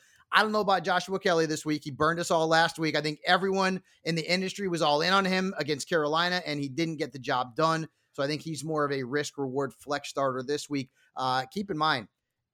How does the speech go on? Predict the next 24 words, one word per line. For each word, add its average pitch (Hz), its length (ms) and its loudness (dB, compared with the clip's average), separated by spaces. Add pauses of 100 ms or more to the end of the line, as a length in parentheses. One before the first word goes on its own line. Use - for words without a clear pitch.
L 190 180 4
A's 170 160 0
defense 127 440 -4
is 117 140 -14 (180)
all 156 540 4
banged 139 440 -2
up. 127 220 -8
Melvin 117 380 -10
Ingram 156 360 -2
is 120 200 -6
out. 117 200 -8
Chris 113 200 -14
Harris 170 420 2
is 143 140 -4
out. 131 240 2 (340)
That 165 240 4 (120)
could 185 240 2
mean 165 320 -2
good 151 260 -2
things, 143 460 -2 (220)
uh, 127 280 0
for 143 220 -4
Tom 156 380 -2
Brady 143 440 0